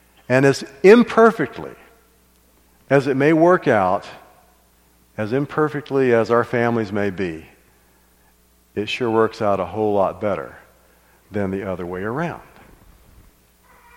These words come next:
House and a wife and children. Well, now we're going to open our Bibles.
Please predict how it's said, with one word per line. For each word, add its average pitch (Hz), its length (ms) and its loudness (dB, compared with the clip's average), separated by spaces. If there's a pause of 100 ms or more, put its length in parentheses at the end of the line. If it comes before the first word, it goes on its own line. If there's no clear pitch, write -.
(1400)
House 196 560 0
and 123 140 -6
a 120 60 -2
wife 107 680 -2 (720)
and 101 200 -8
children. 90 540 -10 (1400)
Well, 110 360 2 (600)
now 131 340 4
we're 147 140 4
going 120 300 2
to 107 340 -2
open 139 260 2
our 104 160 2
Bibles. 90 640 -4